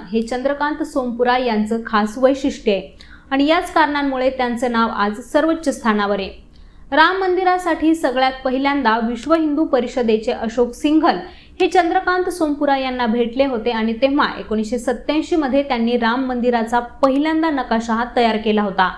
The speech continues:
आणि हा नकाशा पुढे एकोणीसशे नव्वद मध्ये प्रयागराजमध्ये भरवलेल्या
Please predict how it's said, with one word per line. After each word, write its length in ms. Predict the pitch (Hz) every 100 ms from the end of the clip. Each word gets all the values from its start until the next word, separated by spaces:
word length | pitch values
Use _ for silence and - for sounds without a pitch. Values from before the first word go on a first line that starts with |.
| - - - - -
आणि 160 | 285
हा 120 | 311
नकाशा 500 | 311 294 349 359 403 392
पुढे 320 | 330 285 277
एकोणीसशे 480 | 240 247 247 240 233
नव्वद 400 | 220 220 302 285
मध्ये 280 | 269 247 262 -
प्रयागराजमध्ये 800 | 233 247 254 294 294 262 233 247
भरवलेल्या 600 | 226 233 311 285 240